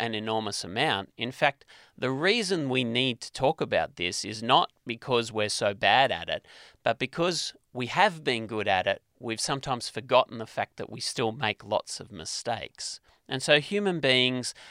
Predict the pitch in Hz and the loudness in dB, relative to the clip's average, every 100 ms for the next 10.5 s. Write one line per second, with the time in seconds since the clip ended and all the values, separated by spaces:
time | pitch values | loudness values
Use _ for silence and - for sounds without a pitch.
0 | - - 127 - 147 139 131 123 123 - | -8 -4 -4 0 0 0 -2 0 0 2
1 | 107 113 117 139 - - 117 117 - 113 | 0 2 4 4 2 -8 -6 -6 -8 -6
2 | 113 113 110 101 - 123 110 131 - 131 | -2 -2 -4 -10 2 2 2 -6 -6 -6
3 | 120 110 117 147 165 131 107 101 98 82 | -4 6 10 10 8 0 -6 -8 -4 -4
4 | 64 - 90 - 101 101 101 95 - 107 | -4 -8 -10 -10 -10 -12 -12 -12 -4 4
5 | 117 147 131 98 92 - 92 95 - 85 | 6 4 0 -2 -6 -10 -14 -10 -4 -4
6 | 98 120 - 127 107 110 113 139 147 120 | -4 -10 -8 -8 -6 2 4 6 4 2
7 | - 98 - 110 92 90 - - 123 101 | 2 0 -2 -10 -10 -10 -10 -6 -6 -6
8 | 92 90 92 107 101 92 73 60 - - | -8 -8 -8 -6 -6 -6 -10 -10 -12 -14
9 | - - _ - 113 110 104 101 98 92 | -20 -20 _ -4 4 6 6 2 0 0
10 | 92 113 95 71 - | 2 4 4 0 -6